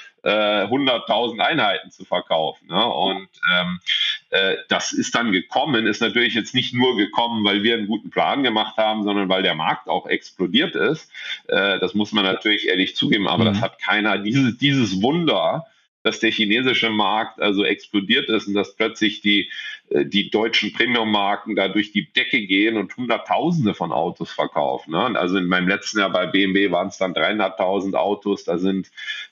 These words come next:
Speaker 1: ähm, das war bereits größer als Deutschland oder U S A,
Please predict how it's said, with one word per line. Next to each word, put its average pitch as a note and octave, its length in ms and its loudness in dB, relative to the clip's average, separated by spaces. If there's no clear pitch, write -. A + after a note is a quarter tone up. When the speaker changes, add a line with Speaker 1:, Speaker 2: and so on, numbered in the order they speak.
Speaker 1:
ähm, F#2 680 0
das - 220 -2
war F#2 160 2
bereits F2+ 460 -2
größer G2+ 400 2
als F2+ 400 0
Deutschland F#2+ 580 0
oder F2 300 0
U F2 120 0
S D#2+ 200 -2
A, E2 440 2